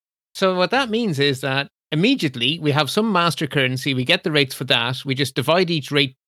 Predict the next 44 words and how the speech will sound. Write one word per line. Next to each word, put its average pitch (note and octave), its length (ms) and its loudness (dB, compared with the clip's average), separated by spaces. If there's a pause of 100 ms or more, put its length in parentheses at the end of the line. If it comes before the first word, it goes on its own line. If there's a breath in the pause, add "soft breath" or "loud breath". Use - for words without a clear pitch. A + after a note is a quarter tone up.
by B2 160 2
wo-, B2 240 -2
or C#3 140 0
we C3+ 100 2
take F#3+ 220 0
one D3+ 180 4
and C3+ 120 0
divide C3 280 0
it B2+ 80 -4
by B2+ 60 -2
each B2 200 -2
rate, D3 240 0
and C3 100 -2
we B2+ 80 0
now C3+ 140 0
have A#2+ 200 -2
the C3+ 100 -2
reverse C3+ 440 2
rates B2 500 -6 (240)
for - 140 -10
all B2+ 220 2
of A#2 180 -4
those F#3+ 280 2
conversions. B2+ 640 -10
So D3 60 -10
that D3 160 0 (120)
fills C3+ 200 -2
in B2+ 220 0
a - 20 -6
bit C3+ 160 0
more D#3+ 200 4
of A#2+ 100 2
our A2+ 100 -2
grid, A#2 420 -8 (800)
but C3+ 80 0
that's F#3+ 240 2
not A3+ 120 4
enough E3+ 220 2
to D3+ 80 -6
fill B2+ 160 0
in A2+ 80 -2
the B2+ 80 -4
full F#3+ 220 2
grid. B2 320 -10